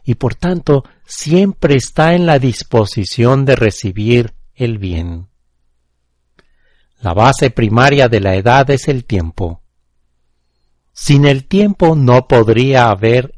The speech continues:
edad. El sentido falso de la edad es el resultado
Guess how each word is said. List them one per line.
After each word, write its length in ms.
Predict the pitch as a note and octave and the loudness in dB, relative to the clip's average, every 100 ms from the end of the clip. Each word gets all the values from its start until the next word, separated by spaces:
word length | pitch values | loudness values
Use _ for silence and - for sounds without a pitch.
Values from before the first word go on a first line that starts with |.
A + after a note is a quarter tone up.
| - | -6
edad. 460 | B2+ A2+ F#2+ F2+ E2 - - _ _ _ _ _ _ _ _ _ _ _ _ | -4 -2 -2 -4 -8 -18 -20 _ _ _ _ _ _ _ _ _ _ _ _
El 140 | - G2 | -12 -6
sentido 480 | G#2+ F#2+ D3 D3+ | -6 -2 0 0
falso 500 | - - C3 D3 - | 0 2 4 4 0
de 140 | B2+ G2+ | -2 0
la 100 | F#2 | -2
edad 380 | F2+ A#2 C#3 - - - - | 0 2 2 -2 -16 -16 -4
es 180 | F#3 | 0
el 120 | G#3 F3 | 2 2
resultado 880 | D3+ - C3 G#2 D3 E3+ F#3+ F#3 | 0 0 -4 -2 0 0 0 -2